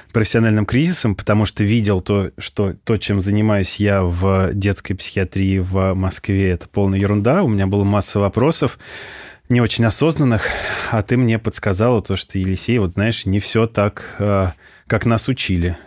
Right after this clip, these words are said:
Приводила примеры с орбидолом, с лечением дисбактериоза.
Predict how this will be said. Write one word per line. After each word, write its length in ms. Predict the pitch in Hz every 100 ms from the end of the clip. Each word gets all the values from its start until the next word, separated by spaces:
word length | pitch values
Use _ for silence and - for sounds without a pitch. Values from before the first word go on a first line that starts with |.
| - -
Приводила 520 | 101 101 104 107 98
примеры 360 | 104 107 107
с 120 | 104 117
орбидолом, 640 | 107 107 135 190 196 151 - - -
с 400 | - - 113 107
лечением 460 | 127 120 143 123 113
дисбактериоза. 720 | 113 120 110 127 160 180 165